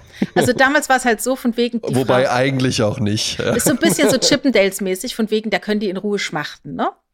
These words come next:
Speaker 2: Mhm.
Speaker 1: Äh, es gibt vier A-, Platin-Alben hatte er,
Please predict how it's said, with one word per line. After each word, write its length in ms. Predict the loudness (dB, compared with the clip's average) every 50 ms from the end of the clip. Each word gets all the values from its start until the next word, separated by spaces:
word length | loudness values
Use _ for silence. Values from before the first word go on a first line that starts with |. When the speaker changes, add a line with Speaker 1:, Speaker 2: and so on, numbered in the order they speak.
| _ _ -20 -6 -2
Speaker 2:
Mhm. 500 | 0 2 2 2 2 2 0 0 0 0
Speaker 1:
Äh, 440 | 2 4 4 6 6 6 4 4 2 -2 -8 _
es 120 | -12 -12 -12
gibt 180 | -12 -18 -18
vier 300 | -10 -2 0 2 2 2
A-, 160 | 0 -4 -8
Platin-Alben 800 | -10 -8 -4 -2 -2 -2 -2 -2 -4 -4 -2 -4 -4 -4 -4 -4
hatte 200 | -4 -6 -6 -6
er, 300 | -6 -6 -6 -8 -10 -12